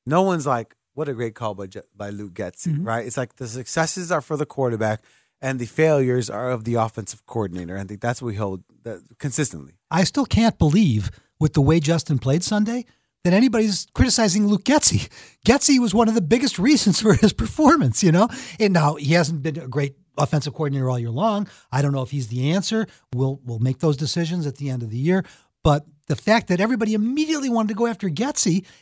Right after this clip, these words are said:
Speaker 2: and assume that, "Oh, it's not Justin's fault. Justin's played great." That's just not good
Speaker 1: Yeah.
Speaker 2: football coverage, you
Speaker 1: I think,
Speaker 2: know?
Speaker 1: I think for me, it's like, and this is just, again, a fan's perspective. I look at Justin Fields and I say, "Could you have played better?"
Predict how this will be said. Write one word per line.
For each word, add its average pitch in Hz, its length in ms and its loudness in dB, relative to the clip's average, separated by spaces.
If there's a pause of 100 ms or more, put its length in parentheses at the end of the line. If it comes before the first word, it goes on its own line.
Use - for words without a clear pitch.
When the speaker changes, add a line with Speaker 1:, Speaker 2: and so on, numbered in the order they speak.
Speaker 2:
and 175 180 4
assume 220 380 2
that, 151 240 0
"Oh, 170 180 2
it's 120 140 -4
not 147 160 -2
Justin's 160 380 -2
fault. 107 260 -8
Justin's 156 320 2
played 120 240 -2
great." 170 280 0 (920)
That's 175 340 -2
just - 340 -4 (220)
not 151 440 -2 (180)
good 143 160 4
Speaker 1:
Yeah. 92 160 -4
Speaker 2:
football 120 340 0
coverage, 95 460 -8
you 147 60 2
Speaker 1:
I 208 60 4
think, 190 200 0
Speaker 2:
know? 147 60 -2
Speaker 1:
I 165 40 0
think 170 160 0
for 160 100 -2
me, 143 220 2
it's 131 180 -2
like, 113 280 -4 (520)
and 139 100 -8
this 135 140 -2
is 123 80 -12
just, 131 160 -8
again, 113 240 -8
a - 40 -12
fan's 127 300 -6
perspective. 98 560 -12
I 101 80 -8
look 135 200 -8
at 113 160 -10
Justin 117 340 -8
Fields 107 340 -8
and 104 120 -10
I 101 40 -8
say, 98 480 -8 (140)
"Could 117 180 -8
you 123 100 -2
have 113 100 -10
played 104 240 -6
better?" 143 280 -6